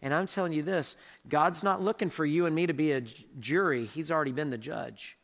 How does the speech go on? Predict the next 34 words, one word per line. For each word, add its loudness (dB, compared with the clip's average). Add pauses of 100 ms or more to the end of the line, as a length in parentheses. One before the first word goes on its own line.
(960)
And -12
he's -2
got 4
his -2
word, 2
and 0
this -2
is -6
how 0
it -6
works, -2
and -4
this -4
is -6
how 0
it -10
goes. -6 (760)
And 0
those 2
issues 0 (520)
end 0
up -2
taking 0
control -2
of -2
our 2
life. 4
I'll 2
give 0
you 4
a 4
few -4
false 0
teachings. -4